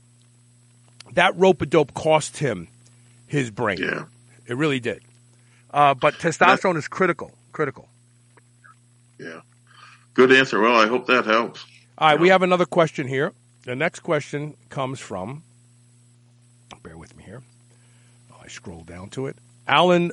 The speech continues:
Speaker 1: Boucher, and I guess that's, is it Boucher or, or, or Butch-, Butcher? What do you say?
Speaker 2: Boucher, Boucher, I think, was how he
Speaker 1: Okay.
Speaker 2: pronounced it.
Speaker 1: Okay, so there you go. Alan Boucher.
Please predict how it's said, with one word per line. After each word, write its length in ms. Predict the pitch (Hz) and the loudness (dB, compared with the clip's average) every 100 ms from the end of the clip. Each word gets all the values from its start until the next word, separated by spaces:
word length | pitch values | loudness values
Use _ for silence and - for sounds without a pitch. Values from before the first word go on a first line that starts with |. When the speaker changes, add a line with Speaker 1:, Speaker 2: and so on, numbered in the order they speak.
| - - _ 113 | -10 -20 _ -6
Speaker 1:
Boucher, 540 | 113 185 - 107 139 - _ _ _ - | 2 2 2 -2 -4 -8 _ _ _ -12
and 140 | 113 | -8
I 60 | 113 | 0
guess 220 | 147 - | 0 2
that's, 200 | 131 - | 0 0
is 140 | 127 | -4
it 160 | 127 113 | -4 0
Boucher 340 | 196 196 285 | 2 2 4
or, 100 | 175 120 - | 4 2 -4
or, 200 | 120 - | -4 -2
or 140 | 117 | -4
Butch-, 360 | 107 131 117 117 | 0 -2 -2 -12
Butcher? 420 | 110 135 - 78 | -6 -6 -6 -12
What 100 | 120 | -8
do 60 | 117 | -4
you 80 | 113 | -4
say? 180 | 82 - - - - _ - | -8 -18 -20 -20 -20 _ 2
Speaker 2:
Boucher, 400 | 113 - 113 - | 2 4 0 2
Boucher, 720 | - 110 - 110 110 95 90 | 2 4 6 6 6 4 2
I 60 | |
think, 320 | 87 95 90 | 0 -4 -2
was 140 | 90 87 | -4 -2
how 180 | 92 90 | 0 0
he 120 | 90 | -4
Speaker 1:
Okay. 100 | - | -6
Speaker 2:
pronounced 380 | - 90 85 92 | -4 0 0 0
it. 60 | 131 | 2
Speaker 1:
Okay, 280 | 135 - 92 | 2 0 -4
so 180 | - | -2
there 160 | 117 131 | 4 4
you 80 | 127 | 4
go. 220 | 95 85 | 0 -6
Alan 320 | 98 131 135 123 | 0 2 2 0
Boucher. 420 | 113 - 92 | -4 -6 -12